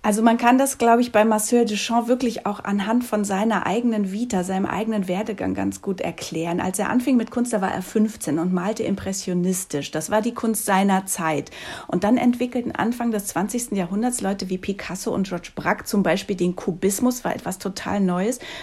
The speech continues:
Duchamp sprang da auf, begriff sofort, worum es ging, noch während die daran rumlaborierten und erweiterte das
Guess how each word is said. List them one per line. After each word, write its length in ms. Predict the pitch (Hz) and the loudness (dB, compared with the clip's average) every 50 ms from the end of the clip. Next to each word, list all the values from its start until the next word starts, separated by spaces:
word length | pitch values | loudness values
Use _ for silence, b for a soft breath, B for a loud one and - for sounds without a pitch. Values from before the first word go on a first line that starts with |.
| B B | B B
Duchamp 320 | 214 208 - - 247 262 254 | -2 -2 0 0 -2 -2 -2
sprang 320 | - - - - - 339 403 370 | -4 -6 -4 -2 0 0 2 4
da 160 | 320 262 - | 4 4 4
auf, 240 | - 247 220 202 - | 4 4 4 2 0
begriff 340 | - 196 - - 262 294 - | -4 -4 0 0 0 0 2
sofort, 460 | - 247 240 - - 302 330 - - | 0 -2 0 0 0 0 0 0 -2
worum 220 | 254 233 233 233 | -2 0 0 0
es 120 | 233 233 - | 0 0 -2
ging, 220 | 226 214 196 190 | -2 0 0 0
noch 160 | 185 185 196 | 0 0 0
während 320 | 208 220 269 277 277 254 - | 0 0 0 2 0 0 0
die 80 | 247 | -2
daran 300 | 247 220 - 208 202 202 | -4 -4 -2 -2 -2 -2
rumlaborierten 1200 | 196 202 233 262 - - - - - 185 170 175 175 175 185 180 180 190 185 190 190 196 196 277 - B B B B B B | 0 0 0 0 -2 -4 -6 -6 -2 -2 0 0 0 0 0 -2 0 0 2 2 2 2 0 0 -2 B B B B B B
und 220 | B 220 208 - - | B 0 2 2 0
erweiterte 800 | 180 170 175 160 196 285 370 359 311 262 247 - 254 269 339 381 B B B B B B B B B - | -2 0 0 2 4 4 4 4 2 -2 0 2 4 4 4 2 B B B B B B B B B 2
das 300 | 220 233 240 - - | 4 4 4 2 -2